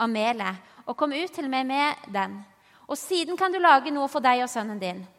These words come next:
For så sier Herren Israels Gud, melkrukken skal ikke bli tom, og det skal ikke mangle olje i muggen til den dagen kommer,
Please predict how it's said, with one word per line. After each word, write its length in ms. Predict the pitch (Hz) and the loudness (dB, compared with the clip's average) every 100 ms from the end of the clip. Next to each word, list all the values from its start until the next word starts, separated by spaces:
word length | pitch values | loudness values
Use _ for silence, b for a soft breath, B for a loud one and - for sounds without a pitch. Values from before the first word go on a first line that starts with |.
| b b - | b b -12
For 160 | 226 | -10
så 240 | - 359 370 | -6 -2 -2
sier 360 | - 370 311 320 | -2 -2 -2 2
Herren 320 | 302 262 262 | 4 4 0
Israels 460 | 254 - 247 233 - | -4 -4 -4 -4 -10
Gud, 240 | 202 196 180 _ b b | -10 -10 -14 _ b b
melkrukken 800 | 262 349 302 - 339 - 339 330 | 0 4 4 0 -6 -4 -6 -4
skal 240 | - 311 | -2 -2
ikke 160 | 277 277 | -2 -6
bli 120 | 240 254 | -8 -8
tom, 320 | 202 180 196 - b b | -8 -10 -10 -16 b b
og 80 | 214 | -8
det 80 | 220 | -4
skal 240 | 269 269 | -2 -2
ikke 280 | 370 - 339 | -6 -4 0
mangle 280 | 349 294 302 | 0 0 -2
olje 300 | 311 240 254 | -4 -4 -4
i 40 | 277 | -4
muggen 420 | 254 180 226 233 | -4 -4 -6 -6
til 120 | 285 254 | -4 -2
den 200 | 254 254 | 0 2
dagen 320 | 240 240 233 | 2 2 -6
kommer, 440 | 220 214 202 190 | -6 -6 -6 -8